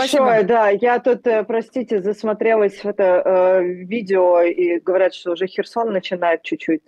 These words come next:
Speaker 2: э, затапливать. И я,
Speaker 1: Ну, говорили про
Speaker 2: а,
Speaker 1: пять
Speaker 2: да.
Speaker 1: часов, да, и про остров. Сергей, а можно я еще вот на-, наконец, а какую вы сами перед собой вот основную цель, свою личную, видите, вот принимая участие в этой конференции? Вы там зачем?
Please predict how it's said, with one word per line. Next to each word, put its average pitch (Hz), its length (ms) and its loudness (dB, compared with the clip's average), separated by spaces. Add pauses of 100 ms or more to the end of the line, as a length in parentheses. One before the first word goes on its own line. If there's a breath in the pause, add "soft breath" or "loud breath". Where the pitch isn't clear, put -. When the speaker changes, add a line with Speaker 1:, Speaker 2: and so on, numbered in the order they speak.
Speaker 2:
э, 160 240 0
затапливать. 151 760 -4
И 147 60 -4
я, 160 380 0 (280)
Speaker 1:
Ну, 247 140 -4
говорили 262 340 -2
про 170 220 0
Speaker 2:
а, - 20 2
Speaker 1:
пять - 140 2
Speaker 2:
да. 202 100 2
Speaker 1:
часов, 302 320 0
да, 233 200 0
и 208 80 -2
про 240 260 0
остров. 226 340 -2
Сергей, 262 320 -2
а 220 60 -2
можно 320 220 -2
я 277 80 0
еще 247 180 -2
вот 220 160 -2
на-, 226 240 -2
наконец, 233 520 -2
а 202 60 -2
какую 320 300 -2
вы 302 100 0
сами 269 320 -2
перед 214 240 -4
собой 220 280 -2
вот 190 160 -2
основную 202 440 -2
цель, 175 380 -4 (160)
свою 214 420 -2
личную, 185 640 -4
видите, 180 420 -6
вот 160 220 -6
принимая 175 380 -4
участие 160 400 -10
в - 20 -6
этой 156 160 -10
конференции? 156 560 -10
Вы 185 120 -4
там 196 200 -4
зачем? 165 560 -6